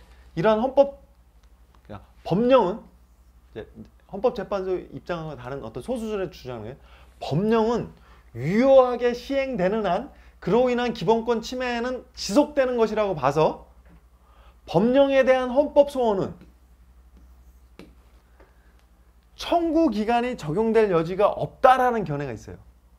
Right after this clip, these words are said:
이게 근데 봐봐요. 정동섭 교수라든지 김하일 교수, 김하일 교수는 요즘 뜨는 교수예요. 책도 많이 쓰고. 그러면 이런 분들이 얘기를 하는 거예요. 법령은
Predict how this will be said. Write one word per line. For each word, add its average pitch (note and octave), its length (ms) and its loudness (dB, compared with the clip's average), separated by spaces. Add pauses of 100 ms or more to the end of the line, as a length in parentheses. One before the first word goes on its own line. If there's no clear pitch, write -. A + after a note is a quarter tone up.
이게 G3+ 200 2
근데 G3 340 -2
봐봐요. A#2 320 -12
정동섭 F#3+ 680 -2 (120)
교수라든지 D#3+ 760 -8
김하일 F3+ 400 -2
교수, A#2 300 -6 (260)
김하일 G#3+ 280 -2
교수는 G3 260 -6
요즘 E3 280 -8 (760)
뜨는 D4+ 240 -2
교수예요. E3 460 -6 (300)
책도 - 380 -8
많이 D3+ 280 -4
쓰고. D3 400 -8 (300)
그러면 C4+ 340 0 (1000)
이런 D4 300 2
분들이 C4+ 340 0
얘기를 A3+ 340 0
하는 D4 180 -4
거예요. D#3+ 400 -2 (480)
법령은 B3 600 0